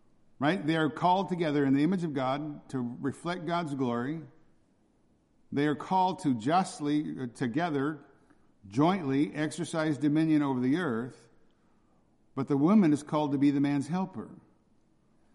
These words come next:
But what we don't get in our culture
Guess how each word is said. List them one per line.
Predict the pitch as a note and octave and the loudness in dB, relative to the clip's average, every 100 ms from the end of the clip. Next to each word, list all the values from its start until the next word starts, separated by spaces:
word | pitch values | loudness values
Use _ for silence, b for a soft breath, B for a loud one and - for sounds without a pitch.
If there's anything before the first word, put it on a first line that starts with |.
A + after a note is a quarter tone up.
| b b b - | b b b -6
But | D3+ | -2
what | E3 G3 | 2 2
we | F#3 | 2
don't | D3+ F3 A3+ F3 A#2+ | 0 2 2 0 0
get | E3 G#3+ G3 | 2 2 0
in | D3+ D3+ | 0 0
our | C#3 | 0
culture | B2 F3 G#3 G#3+ - A#2 A#2+ | -4 -2 -2 -2 -4 -2 -2